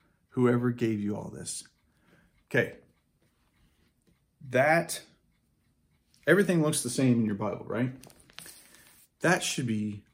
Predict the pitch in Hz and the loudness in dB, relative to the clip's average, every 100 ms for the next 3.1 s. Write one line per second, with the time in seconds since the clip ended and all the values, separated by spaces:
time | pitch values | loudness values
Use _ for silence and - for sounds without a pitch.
0 | _ 139 160 156 151 147 143 143 143 - | _ 2 4 4 4 4 4 2 -2 -10
1 | - _ _ - 110 98 - 123 127 123 | -20 _ _ -4 -2 -4 0 4 4 4
2 | 123 - _ 113 107 - 113 101 101 - | 0 -12 _ -6 -6 -4 -4 -4 -8 -14
3 | - | -18